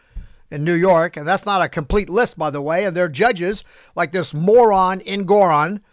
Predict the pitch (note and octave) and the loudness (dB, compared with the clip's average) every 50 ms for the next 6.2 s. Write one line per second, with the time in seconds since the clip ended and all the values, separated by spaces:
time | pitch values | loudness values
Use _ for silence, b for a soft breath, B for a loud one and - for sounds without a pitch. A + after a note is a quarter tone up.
0 | _ _ _ _ _ _ _ - E3 E3 - F#3 G3 F#3 F#3+ B3+ C#4+ - A3+ G#3+ | _ _ _ _ _ _ _ -8 -8 -6 -2 -4 -2 -2 -2 -2 -2 -2 -2 -4
1 | F#3 - - G#3+ G#3+ F#3 - - C3 A2 A#2 C3 C#3+ C3+ C#3+ D#3+ D#3 C#3+ C3+ - | -4 -2 0 0 0 0 -2 -6 -12 -12 -10 -8 -8 -6 -6 -6 -6 -6 -8 -10
2 | - C#3 C3 B2 - b b b b b b E3 E3+ F3+ F#3+ G3+ A3+ A#3 - - | -10 -10 -10 -10 -10 b b b b b b -6 -2 2 4 4 4 2 0 0
3 | G#3+ A3+ B3 G3 B3 A#3 A#3 G#3+ F3+ G3+ G3 E3 E3 F#3 A3 C4 C4 A3 A3+ A3 | 0 0 2 2 2 2 2 0 0 0 0 0 -2 -2 -4 -4 0 2 2 2
4 | G#3 F#3 F3+ D#3+ - - - _ G3+ G3 G3+ - - F#3+ F#3+ F#3+ G3+ F#3 C3+ E3 | 2 2 -2 -4 -6 -8 -2 _ 0 0 0 -2 -6 -6 -4 -2 -2 -4 -4 -6
5 | D#3 C3+ - - - A3+ A#3+ - - B3+ A3+ F3+ - - - A3 A#3+ G#3 E3+ C#3+ | -8 -8 -10 -4 -2 -2 -2 -2 -4 -8 -8 -8 -8 -6 -2 0 0 0 0 -2
6 | C#3 D#3 F3 E3 | -4 -8 -8 -10